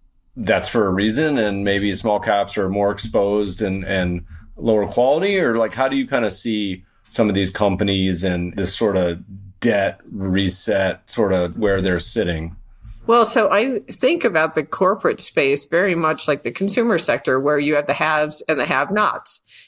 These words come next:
Speaker 2: And the averages that everyone <laughs> focuses on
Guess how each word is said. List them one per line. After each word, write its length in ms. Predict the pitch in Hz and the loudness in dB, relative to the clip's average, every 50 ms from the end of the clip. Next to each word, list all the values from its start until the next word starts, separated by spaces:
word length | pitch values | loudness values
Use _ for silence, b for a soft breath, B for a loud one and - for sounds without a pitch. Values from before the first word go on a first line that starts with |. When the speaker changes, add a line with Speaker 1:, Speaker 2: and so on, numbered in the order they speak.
| B B _ _ - | B B _ _ 0
Speaker 2:
And 180 | 196 196 196 | 2 2 2
the 120 | 180 180 180 | 0 0 0
averages 920 | 175 185 233 285 240 233 208 165 - 160 147 160 170 165 - - - - _ _ _ _ _ - | 0 0 2 2 2 0 0 0 0 0 0 0 -2 -4 -6 -10 -12 -16 _ _ _ _ _ 0
that 140 | 165 139 147 | 0 2 2
everyone 380 | 151 151 185 185 175 170 165 170 | 2 2 2 2 2 2 0 0
<laughs> 0 | |
focuses 680 | - - 247 220 220 - 240 226 - 160 156 151 151 | 0 0 0 0 0 -2 -2 -2 -2 -2 -2 0 0
on 260 | 147 139 143 143 147 | 0 0 0 -2 -4